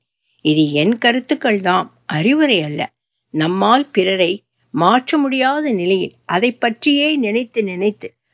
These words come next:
மன உளைச்சலில் மாட்டிக்கொள்வதை விட நம் எண்ணப்போக்கை தளர்த்தி கொண்டால் we are at peace. மீண்டும் சந்திப்போம். வாழ்த்துக்கள். Doctor சித்ரா வைத்தீஸ்வரன். Send your personal queries to doctor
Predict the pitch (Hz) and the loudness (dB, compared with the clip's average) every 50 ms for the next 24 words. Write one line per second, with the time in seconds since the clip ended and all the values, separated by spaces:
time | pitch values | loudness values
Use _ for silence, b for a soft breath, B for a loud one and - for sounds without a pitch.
0 | _ _ - 151 160 175 208 262 311 339 285 196 185 202 233 254 240 - 240 202 | _ _ 0 2 2 4 4 4 2 2 2 2 4 4 2 2 0 -2 -2 -2
1 | 185 170 165 165 156 147 147 185 226 226 - 277 - - 226 196 180 175 156 156 | -2 -4 -4 -6 -6 -4 -4 -4 -2 -4 -6 -8 -6 -4 -4 -4 -4 -4 -4 -4
2 | 151 147 151 151 160 180 156 - _ _ _ _ _ _ _ _ _ _ - 175 | -4 -4 -4 -2 -2 -2 -2 -4 _ _ _ _ _ _ _ _ _ _ -8 -4
3 | 151 151 156 165 - - _ - 175 190 190 226 262 320 320 320 - 196 180 160 | -2 -2 -2 -2 -4 -6 _ -2 0 2 2 4 2 2 0 0 -2 -4 -4 -4
4 | - - 156 156 - - 147 151 170 180 - - 208 - - 208 208 214 220 226 | -4 -6 -6 -4 -4 -4 -6 -6 -6 -6 -6 -6 -4 -2 -2 0 0 2 2 2
5 | 233 262 - _ _ _ _ _ _ _ - 185 214 247 262 269 294 294 311 320 | 0 0 -4 _ _ _ _ _ _ _ -4 0 2 2 4 4 2 2 0 -2
6 | 269 185 156 - - _ - 180 170 165 - - - - - - - - _ _ | -2 -4 -4 -6 -10 _ -4 -2 -2 -2 -2 -4 -4 -4 -4 -4 -8 -12 _ _
7 | _ _ _ _ _ _ - - 175 190 202 190 196 185 - - 175 160 156 165 | _ _ _ _ _ _ -4 0 2 2 2 0 -2 -6 -6 -4 -4 -2 -2 -2
8 | 180 170 - - 240 285 359 - _ _ _ _ _ - - 165 165 170 170 170 | -4 -4 -4 -4 -4 -4 -4 -4 _ _ _ _ _ -6 -2 0 2 2 0 0
9 | - - 180 - - 311 349 - _ _ _ _ - - 170 175 170 165 160 - | -4 -6 -8 -6 -6 -8 -8 -8 _ _ _ _ -8 -4 0 2 2 2 2 -2
10 | - 151 - - - 170 - - - 156 151 156 151 156 143 143 139 151 143 139 | -6 -8 -6 -4 -6 -6 -4 -4 -2 -2 -2 -2 -2 -4 -6 -6 -6 -10 -10 -8
11 | - - - 143 151 - - _ _ _ _ _ _ _ _ _ _ _ _ - | -8 -6 -6 -6 -8 -10 -14 _ _ _ _ _ _ _ _ _ _ _ _ 2
12 | - 330 370 415 440 427 349 294 - - 254 269 277 269 - - 269 220 196 175 | 4 6 6 8 8 6 6 4 4 4 4 6 6 4 2 0 0 0 0 0
13 | - 180 180 175 180 220 320 311 - - - - 196 180 175 - 285 - _ _ | -2 0 2 2 2 2 0 -2 -6 -8 -4 -2 0 2 2 0 -2 -8 _ _
14 | _ _ _ _ _ _ - - 196 214 226 233 233 - - 220 | _ _ _ _ _ _ -10 0 4 4 4 4 4 0 -6 -8